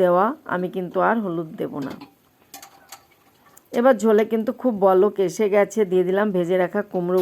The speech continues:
বড়িগুলি। যেহেতু গরম জল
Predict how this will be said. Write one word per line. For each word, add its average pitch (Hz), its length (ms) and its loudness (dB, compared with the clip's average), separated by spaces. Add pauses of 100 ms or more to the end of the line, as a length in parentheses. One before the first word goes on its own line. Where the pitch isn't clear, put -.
বড়িগুলি। 180 500 0 (2500)
যেহেতু 233 220 4 (100)
গরম 214 220 2 (100)
জল 208 140 6